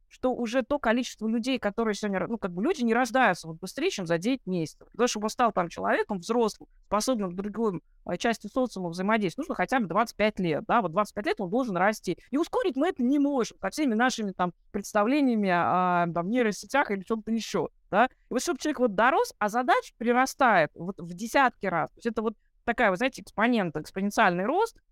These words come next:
И получается, что у нас просто физически нет такого количества людей, которые могут делать эти вещи. То есть эти, этих людей нужно заменять какой-то автоматизацией, какими-то роботами, да, там,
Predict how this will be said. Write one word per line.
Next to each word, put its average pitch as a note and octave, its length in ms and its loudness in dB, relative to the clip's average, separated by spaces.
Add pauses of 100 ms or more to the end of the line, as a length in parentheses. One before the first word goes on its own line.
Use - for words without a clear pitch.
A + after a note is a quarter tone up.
И A3+ 100 -4
получается, B3 460 0
что B3 180 -4
у A#3+ 60 0
нас B3 140 0
просто - 260 -4
физически B3 540 -4
нет A3 140 0
такого G3 300 -2
количества F#3 460 -2
людей, G#3+ 420 -2 (160)
которые A#3+ 340 0
могут A#3+ 300 0
делать A#3 320 0
эти A3+ 220 -4
вещи. G#3 500 -2
То E3+ 60 -6
есть E3+ 120 -4
эти, G3+ 280 -2 (120)
этих A3+ 220 -4
людей B3 240 0
нужно B3+ 240 -2
заменять A3 520 0
какой-то A3 400 -2
автоматизацией, F#3+ 760 -2
какими-то G#3+ 460 0
роботами, E3 500 -4
да, A3 180 2
там, E3 140 -2